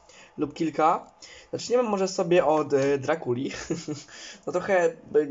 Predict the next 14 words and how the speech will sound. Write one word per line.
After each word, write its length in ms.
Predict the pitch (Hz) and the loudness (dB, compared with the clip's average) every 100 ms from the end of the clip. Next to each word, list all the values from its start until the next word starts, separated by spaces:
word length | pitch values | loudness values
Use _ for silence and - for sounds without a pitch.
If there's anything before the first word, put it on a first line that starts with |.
| - | -6
do 600 | 139 123 147 147 147 147 156 | -14 0 4 6 4 2 2
Waltera 480 | 156 160 180 147 | 0 2 2 2
pasuje, 440 | 123 131 - 123 127 | 0 -4 -6 -4 -2
czyli 260 | 127 139 | -2 -4
d-, 260 | 135 - - - - - | -6 -10 -16 -20 -20 -20
strój 260 | - - 175 | -12 2 4
do 100 | 160 | 4
Deana 520 | 131 120 170 180 170 | 0 -2 2 6 6
Ambrose'a. 520 | 156 127 127 120 131 185 - - - - _ | 4 2 0 -2 -2 -4 -14 -20 -20 -20 _
Tutaj 180 | - 127 | -2 0
proszę 220 | - - | 0 -4
zobaczyć. 640 | 131 117 117 156 165 - - - _ _ _ _ _ _ _ _ - - _ - | 0 0 4 2 2 -6 -14 -20 _ _ _ _ _ _ _ _ -20 -20 _ -8
Mam 220 | 127 120 | -6 -4
zegarek. 480 | 120 113 139 - | -4 -2 -2 -2